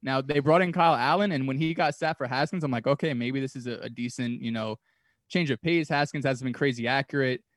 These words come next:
but, I mean, we saw that game. Kyle Allen looked bad. Alex Smith looked bad. And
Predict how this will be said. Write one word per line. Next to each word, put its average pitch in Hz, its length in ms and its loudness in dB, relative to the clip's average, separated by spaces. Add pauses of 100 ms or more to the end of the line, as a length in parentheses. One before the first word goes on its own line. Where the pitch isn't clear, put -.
(220)
but, 123 200 0
I 123 80 -2
mean, 131 180 0
we 160 140 2
saw 147 180 2
that 117 140 -2
game. 110 340 -6
Kyle 151 220 0
Allen 120 280 -2
looked 113 200 -10
bad. 113 400 -4
Alex 135 320 -2
Smith 120 260 -6
looked 110 200 -8
bad. 113 340 -2 (500)
And 120 320 -4